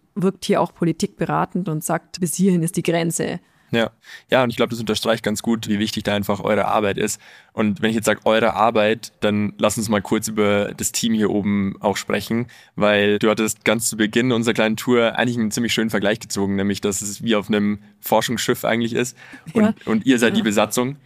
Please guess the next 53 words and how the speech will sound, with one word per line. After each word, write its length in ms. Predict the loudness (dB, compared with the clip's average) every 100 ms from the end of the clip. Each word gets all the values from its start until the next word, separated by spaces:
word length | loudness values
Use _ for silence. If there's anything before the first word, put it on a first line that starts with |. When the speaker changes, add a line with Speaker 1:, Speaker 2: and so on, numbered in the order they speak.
| -20 -20 -20 _
Speaker 1:
Das 120 | -6
kann 140 | -2 0
kein 180 | 2
Mensch 200 | 2 2 4
mehr 100 | 4
hören, 220 | 4 2 -2
<laughs> 80 | -2
zumindest 360 | 2 4 2
in 60 | 2
meiner 180 | 2 4
nächsten 320 | 2 0 -2
Umgebung. 500 | 0 0 0 0 -2 0 -4 -4 -8 -10 -2
Speaker 2:
Weil 100 | 4
das 80 | 6
Speaker 1:
Aber 100 | 6
Speaker 2:
immer 80 | 6
Speaker 1:
ja, 80 | 6
Speaker 2:
deine 100 | 6
Metapher 360 | 4 2 4 2
ist? 180 | 0 -2
Speaker 1:
das 120 | 0
ist 140 | 0 2
meine 220 | 2 4
Metapher, 500 | 2 2 -2 0 2
aber 460 | 2 2 0 0 0
irgendwie 340 | 2 2 0
trifft 300 | -2 -4 -2
die 100 | -2
halt 140 | 0 -2
auch 120 | -4
zu. 380 | -2 0 0 -2
Also 460 | -6 -2 -2 -2 -4 _ _
ich 100 | -6
meine, 160 | -4
du 60 | -2
hast 100 | -2
selber 220 | 0 2
auch 120 | 2
<laughs> 20 | 0
gesagt, 420 | -2 0 0 0
es 100 | -2
ist 120 | -2
sehr 140 | -2
verwinkelt. 520 | 0 0 0 0 -4 -6 -4
Speaker 2:
Ja. 160 | 0 0 -2 -20
Speaker 1:
Also 300 | -4 -2 0
ich 260 | 0 -2 -8 _
vergleiche 440 | -10 0 2 2 2
uns 160 | 0
gerne 240 | 2 2 2
mit 180 | 0
sogenannte 400 | -2 -2 0 0 -2
Crewmitglieder, 840 | 2 4 2 0 0 2 0 -2